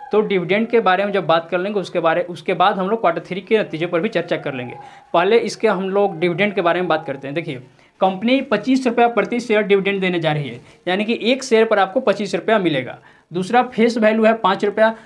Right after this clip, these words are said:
अर्थात पाँच रुपये के फेस वैल्यू पर कंपनी पच्चीस रुपये का डिविडेंड डिक्लेयर की है, यह अच्छा है। रिकॉर्ड डेट रखा गया है तीन फरवरी, यानी कि अगर आपको इस कंपनी का डिविडेंड चाहिए तो आपका नाम इस कंपनी के रिकॉर्ड लिस्ट में तीन फरवरी तक आना चाहिए।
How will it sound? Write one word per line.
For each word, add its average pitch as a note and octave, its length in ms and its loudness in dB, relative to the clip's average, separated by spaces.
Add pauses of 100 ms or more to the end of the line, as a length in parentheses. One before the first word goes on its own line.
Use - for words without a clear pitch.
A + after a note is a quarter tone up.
(100)
अर्थात A3+ 420 -2
पाँच A#3+ 460 2
रुपये G#3 280 2
के G#3+ 100 2
फेस G#3+ 320 -4
वैल्यू G3 180 0
पर A3 120 -2
कंपनी F3+ 340 -2
पच्चीस A3+ 420 -2
रुपये G3+ 220 0
का G#3 100 0
डिविडेंड F#3 380 -2
डिक्लेयर F3 340 -4
की F3 160 -8
है, A3+ 180 -4 (320)
यह E4+ 80 6
अच्छा F#3 260 -2
है। C3 240 -10 (380)
रिकॉर्ड A#3+ 440 2
डेट B3 200 2
रखा A3+ 260 0
गया A3+ 140 2
है A3 140 -2
तीन G#3 220 -2
फरवरी, D#3+ 380 -2 (340)
यानी E3+ 200 -2
कि C4 140 0
अगर G#3 220 4
आपको G3 260 0
इस G3+ 100 -4
कंपनी F3+ 260 -4
का G3 100 0
डिविडेंड E3 380 -2
चाहिए F3 400 0 (240)
तो E3+ 80 2
आपका E3 300 2
नाम A3 300 0 (100)
इस F3+ 120 -14
कंपनी F3 340 -6
के G3+ 100 0
रिकॉर्ड F3 340 0
लिस्ट D#3 160 -4
में G#3 120 -6
तीन F3 220 -6
फरवरी E3 200 -4
तक G3 180 0
आना D#3 160 0
चाहिए। C#3+ 380 -10